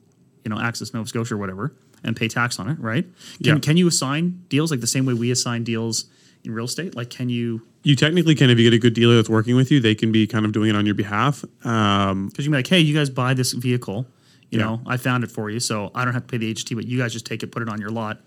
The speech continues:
Speaker 2: Yeah, you're gonna have to find someone that's really on board to work with you if that's gonna be the ca-, case. Honestly, what I've done most of the time is you, you get to, you get them to leave the, the name blank, and then the dealer will take it and fill it out when they get it. 'Cause
Speaker 1: Oh,
Speaker 2: they don't
Speaker 1: okay.
Speaker 2: wanna have to have any involvement.
Speaker 1: Mm-hmm.
Speaker 2: So typically, I'll buy the vehicle,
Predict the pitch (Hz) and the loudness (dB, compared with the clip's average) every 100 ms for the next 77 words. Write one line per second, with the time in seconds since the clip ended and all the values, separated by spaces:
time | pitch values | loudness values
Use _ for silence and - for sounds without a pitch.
0 | _ _ _ 135 127 98 110 131 156 170 | _ _ _ 4 4 6 4 6 6 4
1 | 156 147 139 127 - 123 117 107 110 110 | 4 2 4 2 4 4 4 4 2 2
2 | 104 104 117 120 120 117 110 - 110 104 | 2 0 0 2 0 0 -2 0 0 0
3 | 117 - - 113 165 - _ _ _ _ | -2 -10 0 0 0 -4 _ _ _ _
4 | - 123 139 135 127 123 113 113 113 107 | 0 4 4 6 6 6 4 4 4 2
5 | 104 113 113 107 113 104 104 104 113 107 | 0 0 2 0 0 0 2 2 2 2
6 | 117 107 123 127 - 123 120 123 113 110 | 2 0 -8 -10 -10 -2 0 2 2 4
7 | 110 107 110 104 104 107 104 104 101 107 | 4 4 2 4 2 0 2 2 0 0
8 | 110 123 113 110 107 110 107 104 104 110 | 2 0 0 -2 0 2 2 2 0 -2
9 | 110 110 104 - 107 104 98 101 95 95 | -2 -2 -4 -6 -4 -4 -6 -6 -6 -10
10 | _ - 127 123 127 131 147 143 123 120 | _ -12 -2 2 4 6 6 4 4 4
11 | 107 101 95 104 156 180 - - 127 123 | 4 2 0 0 0 -2 -6 -6 -2 -2
12 | 120 120 120 120 104 98 107 117 107 113 | 0 2 2 0 -2 2 2 2 4 4
13 | 107 113 113 | 4 2 0